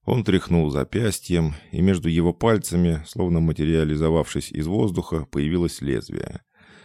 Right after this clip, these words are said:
Было видно только острие. В его рукаве скрывался посеребряный серповидный кинжал,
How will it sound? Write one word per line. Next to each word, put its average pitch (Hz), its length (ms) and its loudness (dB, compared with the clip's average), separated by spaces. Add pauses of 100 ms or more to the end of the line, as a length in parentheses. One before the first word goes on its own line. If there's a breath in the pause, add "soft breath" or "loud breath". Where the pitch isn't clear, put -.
(140 soft breath)
Было 135 220 4
видно 113 320 4
только 92 380 4
острие. 85 760 -2 (420 soft breath)
В - 40 -6
его 101 200 4
рукаве 110 480 4
скрывался 98 560 0
посеребряный 90 720 2
серповидный 78 640 0
кинжал, 80 640 -2